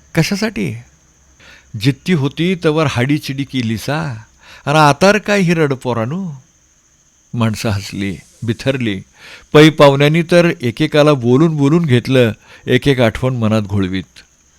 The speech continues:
थोरल्या मामीला देखील माणसांनी नावं ठेवली, हिच्याशी नीट वागली नाहीस म्हणून तर. पण जाम एकानं पण उत्तर केलं नाही, का तोंड उघडलं नाही.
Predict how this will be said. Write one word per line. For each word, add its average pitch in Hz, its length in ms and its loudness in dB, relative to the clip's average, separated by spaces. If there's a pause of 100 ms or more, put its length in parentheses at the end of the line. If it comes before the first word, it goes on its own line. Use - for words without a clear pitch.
(400)
थोरल्या 139 340 6
मामीला 143 400 4
देखील 139 340 2
माणसांनी 131 500 0
नावं 117 300 0
ठेवली, 110 380 -2 (640)
हिच्याशी 131 360 2
नीट 131 260 -4
वागली 113 340 -2
नाहीस 110 260 -2
म्हणून 110 220 -2
तर. 113 140 -8 (1400)
पण 139 140 2
जाम 139 360 6
एकानं 147 320 2
पण 135 160 -6
उत्तर 117 340 -4
केलं 104 300 -4
नाही, 123 340 0
का 113 140 -2
तोंड 117 340 -2
उघडलं 95 420 -2
नाही. 95 160 -12